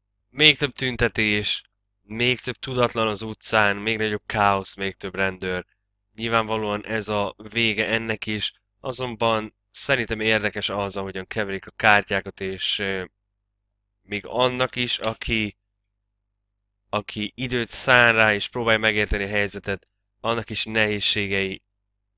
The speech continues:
akadnak, hogyha megpróbáljuk kihámozni azt, hogy vajon mi is a következő lépés. Nagyszerű terület a rendőrségnek természetesen arra, hogy gyakorlatozzon, és, ö, különböző taktikákat, eszközöket vessen be,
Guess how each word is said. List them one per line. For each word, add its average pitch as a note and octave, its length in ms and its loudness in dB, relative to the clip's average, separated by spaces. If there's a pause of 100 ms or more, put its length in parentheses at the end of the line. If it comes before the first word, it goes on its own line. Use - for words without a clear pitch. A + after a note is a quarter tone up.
(220)
akadnak, G2 640 -2
hogyha F#2+ 480 -4
megpróbáljuk G2+ 560 0
kihámozni G2 640 -6
azt, F#2+ 240 -8
hogy F#2 180 -12
vajon A2 320 2
mi G2+ 140 -8
is F#2+ 360 -6
a F2+ 340 -6 (140)
következő F#2+ 600 -8
lépés. F2 400 -8 (800)
Nagyszerű D3 460 0
terület A#2 460 2
a A2+ 40 0
rendőrségnek G#2+ 640 0
természetesen G2+ 840 0
arra, G2+ 420 2
hogy F#2+ 440 -4 (340)
gyakorlatozzon, G#2 960 -2
és, F2+ 440 -4
ö, F#2 260 -4 (680)
különböző B2 480 -2
taktikákat, A2 880 2
eszközöket G#2 640 -4
vessen G2+ 500 0
be, F#2 220 -2